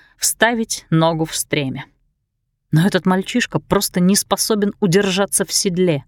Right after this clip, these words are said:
Это яснее ясного. С другой стороны, не дать ему хотя бы единственный шанс попробовать свои силы могло показаться жене верхом несправедливости. Только вот дело-то в том, что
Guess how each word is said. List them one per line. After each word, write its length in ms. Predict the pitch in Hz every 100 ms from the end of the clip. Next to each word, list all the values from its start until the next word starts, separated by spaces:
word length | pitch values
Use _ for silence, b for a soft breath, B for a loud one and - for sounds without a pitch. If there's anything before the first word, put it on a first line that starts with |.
| _ -
Это 160 | 196
яснее 480 | 202 214 226 220 208
ясного. 560 | 202 202 - 143 135 - _ _ _ _ _ _
С 80 | 165
другой 300 | 131 139 143
стороны, 520 | - 143 147 156 156 -
не 160 | 165
дать 300 | 147 160 -
ему 160 | 165 151
хотя 220 | 160 156
бы 100 | 143
единственный 560 | 143 139 156 - 151 147
шанс 420 | - 180 175 -
попробовать 500 | 143 135 147 139 143
свои 220 | 147 139
силы 440 | 139 - 170 170 b b b b -
могло 340 | 170 170 220
показаться 520 | 240 247 240 233 -
жене 340 | 208 220 226 214
верхом 440 | 202 214 - 202
несправедливости. 1000 | 196 - 190 180 170 160 135 - - 170 _ _ _ _ _ _ _ _
Только 300 | - 202 -
вот 200 | 226 208
дело-то 380 | 196 277 247 214
в 80 | -
том, 220 | - 233
что 220 | - -